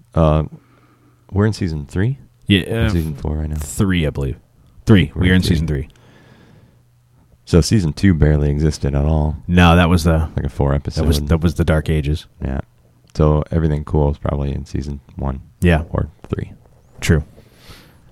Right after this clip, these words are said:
Speaker 2: But there's been a lot of progress in some topics in season three, or season one, I mean, that we will have to cover again.
Speaker 1: There have, yes, that's very true.
Speaker 2: Specifically the Hyperloop, hence my bringing that up
Speaker 1: Hyperloop.
Speaker 2: nonchalantly.
Speaker 1: Hyperloop is one.
Speaker 2: The loop.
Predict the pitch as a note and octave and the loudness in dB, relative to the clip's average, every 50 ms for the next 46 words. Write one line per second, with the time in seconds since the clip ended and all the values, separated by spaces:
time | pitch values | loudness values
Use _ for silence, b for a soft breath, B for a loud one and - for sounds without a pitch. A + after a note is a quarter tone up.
0 | b - E2+ E2 - - - - F#2 F2+ - - F2+ E2+ D#2+ E2 E2+ D#2+ D#2+ - | b -2 -2 -2 -2 -2 0 2 2 2 2 2 -2 0 0 0 2 2 2 2
1 | - - F2+ E2 E2 D2 D2+ D2+ - - E2 - - E2+ D#2+ - E2+ D#2 - - | 2 4 4 4 2 0 -2 -4 -4 -4 -4 -2 -2 -2 0 2 2 2 0 0
2 | D3+ - - E3+ - - - E2 - D#2+ D2 - E2+ E2 D#2+ D#2 D#2 - - - | -2 -2 -4 -4 -4 -2 -4 -4 -4 -4 -6 -4 -2 -2 -2 -4 -6 -8 -8 -6
3 | G2 - - G2+ F#2 E2 E2 E2 E2 D#2+ D#2 D#2 D2+ D2 D2+ E2+ - - - D#2+ | -6 -2 0 0 0 0 0 0 0 0 0 0 -2 -2 -4 -6 -8 -6 -4 -2
4 | D#2 D#2 D#2+ D#2 D2 - E2+ D#2 - E2 D#2 D#2+ D#2+ F#2 A2+ - - - G#2 F#2 | 0 0 2 0 0 0 -2 -2 0 0 0 0 0 -2 -6 -8 -4 0 0 2
5 | D2+ E2 E2 D#2 D2+ D2 E2 E2+ D#2+ D#2 D2 C#2+ - - - E2+ D2+ D#2 E2+ F#2 | 2 2 0 0 0 -2 -2 0 0 -2 -4 -6 -8 -6 -4 -2 0 2 4 4
6 | E2+ D2 C#2+ - D2 D#2+ E2 D#2 - - D#2+ D#2 - - E2 D#2+ D#2+ - - E2+ | 2 2 0 -2 0 0 0 -2 -2 -4 -6 -6 -4 -4 -4 -4 -4 -6 -4 -2
7 | E2 - - G2+ F2 E2 G2+ F2 F2+ - - F2 D#2+ D2+ - E2 D#2+ F2+ F2 - | -2 2 4 4 6 6 4 4 2 0 0 0 0 0 -2 -2 -2 -2 0 0
8 | D#2+ D#2 D#2+ D#2 D2 - - F#2 E2 - - D#2+ D#2 D#2 D#2 E2 D#2+ - - - | 0 0 0 -2 -2 0 0 0 0 0 -2 -2 -2 -2 -2 -4 -6 -10 -16 -20
9 | _ _ _ - - - F2+ D#2+ D2 D2 D2+ D2 C#2 C#2 D2 D2 C#2 - - - | _ _ _ -12 -4 -2 -2 0 0 -2 -4 -4 -4 -4 -4 -4 -4 -6 -10 -12
10 | - - - E2 D#2+ D2 - D#2 D#2+ E2+ - D2 - C#2 D2 D#2+ D#2+ - - D#2 | -10 -8 -6 -4 -2 0 2 2 4 4 2 0 -2 -4 -6 -4 -2 -2 -2 -2
11 | - - D2+ D#2 D#2 - - - - E2 E2 F2 F2+ F2+ F2+ F2+ - G2 F2 F#2+ | -2 0 2 2 2 0 -2 -4 0 2 4 4 2 2 -2 -6 -6 -4 -2 0
12 | F#2 E2+ F2 G#2 A2 A2 - | 2 4 6 6 6 6 4